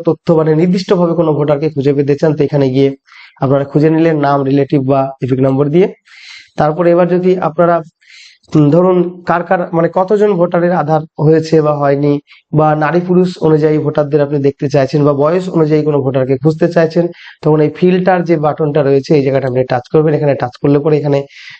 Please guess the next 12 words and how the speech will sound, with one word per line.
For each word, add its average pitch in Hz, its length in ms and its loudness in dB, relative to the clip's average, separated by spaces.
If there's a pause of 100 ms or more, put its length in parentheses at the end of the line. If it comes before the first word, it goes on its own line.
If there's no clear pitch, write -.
ফিল্টারের 196 540 2
কতগুলো 185 340 0
মেনু 160 300 2
খুলে 139 220 0
যাবে। 147 240 0 (580)
তো - 40 2 (100)
এখানে 165 200 0 (240)
all, 165 140 2 (100)
মানে 156 120 -2
সবগুলো 151 400 -2
দেখাবে, 151 320 0 (200)
জেন্ডার 147 280 2